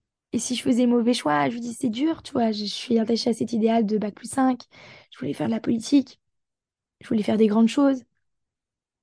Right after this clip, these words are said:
Et, euh... et je disais, « Là, c'est, c'est le deuil de tout ça, quoi. C'est le deuil d'une ancienne version de Maëlys.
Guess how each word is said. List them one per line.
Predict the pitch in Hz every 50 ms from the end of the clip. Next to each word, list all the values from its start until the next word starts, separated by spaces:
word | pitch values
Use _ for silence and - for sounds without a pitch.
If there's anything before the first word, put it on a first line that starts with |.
| _ _ _ _ _ _ _ _ _ _ _ _ _ _ _ _
Et, | - 226 220 214 214
euh... | 208 208 208 208 202 202 202 202 196 196 - - _ _ _ _ _ _ _ _ _ _ _ _ _ _ _ _ _ _ _ _ _ _
et | -
je | 220 -
disais, « | 269 269 269 269
Là, | 269 277
c'est, | 262 - - 254 233 233 - -
c'est | - 254
le | 233
deuil | 233 247 226
de | 226
tout | 226 - -
ça, | - 349 381 370
quoi. | - -
C'est | - - - 233
le | 208
deuil | - 233 226
d'une | 208 214 220
ancienne | 226 220 - - 226
version | 220 233 226 - -
de | 226
Maëlys. | 220 226 240 277 - - - - -